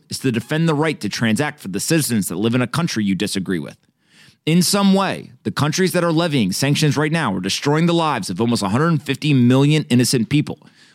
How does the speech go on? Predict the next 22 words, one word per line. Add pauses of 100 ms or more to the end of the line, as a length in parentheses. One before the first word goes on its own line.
which
is
equivalent
to
just
under
fifty
percent
of
the
U
S
population. (760)
There
are
reasons
why
these
countries
are
doing
this,